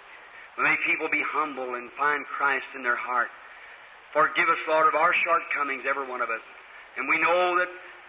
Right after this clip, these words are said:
the Satan's gone about like a roaring lion everywhere, devouring what he will, wearing religious cloaks. Oh, God,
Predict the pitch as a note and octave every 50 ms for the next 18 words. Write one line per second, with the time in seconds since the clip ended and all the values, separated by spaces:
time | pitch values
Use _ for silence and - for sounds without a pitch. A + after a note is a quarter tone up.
0 | - - - D3+ D3 - - - F#3 F#3+ F#3+ - G3+ F#3 E3+ - - E3 F3 F3+
1 | F#3 F#3 F3 F3+ F#3+ G3 F#3+ F#3 F3+ G3+ F#3+ F3 E3 F3+ F#3+ G3 G3+ G3+ G#3 G#3
2 | G#3 G3+ G3 G3 G3 F#3 F3 E3 D#3 D#3+ E3+ E3+ D#3+ C#3+ B2+ C#3 C3+ C3 A#2+ B2+
3 | A#2+ C#3 C#3 D3+ E3 E3 E3+ E3+ E3 E3 F3 F3 F3 F3 D#3+ D#3+ D3 C3+ A#2+ A#2
4 | A2+ - - - - - - - - - - - - C3 D3 D#3+ F3 F3+ F#3 F#3+
5 | G3 G3 G3+ G3+ G3 G3+ G#3 - G#3+ - - - - - - - - - - -
6 | - - - - - - - - - - - - - - - - - - - -
7 | - - - - - - - D3 D#3 D#3+ E3 E3 F3 F3 F3 F3 F3+ F3 F3 F3+
8 | F3 F3+ F3 F3+ F3+ F3+ - - - E3 F3 F3+ F#3